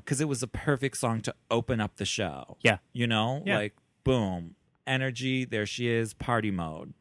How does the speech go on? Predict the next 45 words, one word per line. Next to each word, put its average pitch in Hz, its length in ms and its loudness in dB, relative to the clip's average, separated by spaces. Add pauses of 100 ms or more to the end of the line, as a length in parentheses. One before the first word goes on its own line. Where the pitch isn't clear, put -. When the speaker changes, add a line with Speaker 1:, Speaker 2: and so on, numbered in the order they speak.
(140)
Speaker 2:
I 147 80 8
agree. 170 160 8
She 170 120 2
did 175 200 8
it 165 80 -8
too 175 340 8
in, 135 140 0
um, 117 480 2
that 120 180 2
is 117 200 -2 (240)
at - 360 0 (120)
that 113 260 2
Israeli 131 400 4
show. 95 360 2 (140)
Remember? 113 420 0
She - 160 -4
did 107 80 -6
those 110 260 2
concerts. 139 680 0
Speaker 1:
Yes, 202 400 2
Speaker 2:
Didn't 160 160 8
Speaker 1:
but 160 60 2
Speaker 2:
she 185 120 6
open 151 220 4
with 165 160 2 (140)
It's - 160 -8
Like 139 180 0
That? 180 240 0 (100)
Speaker 1:
I 135 100 4
don't 156 140 2
know 147 120 0
if 123 40 -4
she - 160 -6
opened 117 300 -2
with 104 120 0
it, 104 120 -2
but 104 120 -2
she - 140 -6
did 143 200 0
have 156 260 -2
them 127 260 0
in 123 280 0
other 107 300 0
shows. 120 720 0
Speaker 2:
Yeah. 107 200 6